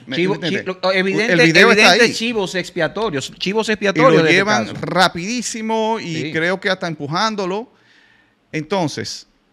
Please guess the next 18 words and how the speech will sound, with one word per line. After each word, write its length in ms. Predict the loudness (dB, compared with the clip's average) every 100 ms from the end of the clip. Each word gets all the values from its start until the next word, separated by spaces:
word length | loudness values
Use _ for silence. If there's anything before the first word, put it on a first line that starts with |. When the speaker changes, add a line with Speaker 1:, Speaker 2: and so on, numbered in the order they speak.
| _ _ _ _ _ _ _ _ -4
Speaker 1:
a 160 | -2
esos, 360 | 0 -2 -4 -6
a 140 | -8 -6
esos 160 | -6
dos 360 | -4 -6 -8 -10
muchachos 560 | -10 -6 -8 -8 -14 -14
que 120 | -14
sacaron 480 | -14 -10 -8 -8 -10
a, 100 | -10
de 160 | -8 -8
esa 180 | -8
forma, 480 | -12 -10 -10 -12 -16 _ _ _ _ _ _
que 80 | -14
se 100 | -12
busquen 300 | -12 -10 -10
unos 260 | -10 -12 -16 -14
buenos 320 | -10 -8 -6
abogados, 540 | -6 -6 -6 -8 -12